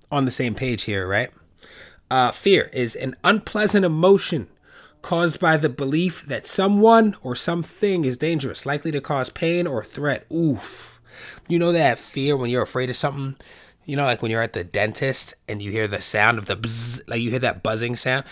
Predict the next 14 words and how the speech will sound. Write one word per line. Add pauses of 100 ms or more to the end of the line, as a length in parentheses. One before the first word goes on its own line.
(200)
I
feel
like
sometimes
the
sound (1160)
is
worse
than
the
actual
experience,
although,
like,